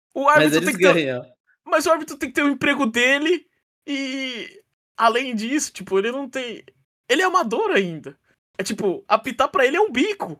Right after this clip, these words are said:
Speaker 2: É? Funciona assim? Não fu-, eles não são profissionais nisso?
Speaker 1: Não, não tem, tipo, é, cê, cê ganha a escala, cê ganha o jogo, cê ganha o bicho.
Speaker 2: Nossa, que merda.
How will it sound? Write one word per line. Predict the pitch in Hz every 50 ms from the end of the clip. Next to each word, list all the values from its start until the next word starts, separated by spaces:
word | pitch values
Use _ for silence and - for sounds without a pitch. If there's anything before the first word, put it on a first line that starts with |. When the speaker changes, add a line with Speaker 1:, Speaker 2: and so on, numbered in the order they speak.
| _ _ _ _ _ _ _ _
Speaker 2:
É? | - 127 165 226 277 240 - -
Funciona | - 160 139 - 190 175
assim? | 131 - - 208 277 269
Não | 175 143 135
fu-, | - 147 123 120 120
eles | 139 139 127 127 123
não | 123
são | 156 208
profissionais | 208 - - - - 139 117 139 180 190 -
nisso? | 139 190 254 - - 160 123 117 120 - _ _ _ _ _ _ _ -
Speaker 1:
Não, | 196 277 285 349 494 - 330
não | 233 226 202 190
tem, | 202 202 190 240 359 453 453 427 330 233
tipo, | - - - - 220 196 180 143 113 - - _ _ _ _ _ _ _ -
é, | - 147 - 202 -
cê, | - - 170 - -
cê | - - 202 175
ganha | 156 175 180 185 190
a | 208
escala, | 214 - - - 190 180 196 226
cê | - 302
ganha | 277 320 359 427
o | 415
jogo, | - 415 427 403 381 320 190 151
cê | - - 147
ganha | 151 160 165 190
o | 226
bicho. | 226 285 302 294 262 - - - 147 _ _ _ _ _ _ _ _ - - - - - _ _ _ _ _ _ _ -
Speaker 2:
Nossa, | - 120 123 151 147 - -
que | -
merda. | 143 135 131 147 160 147 127 110 110 123 123 - _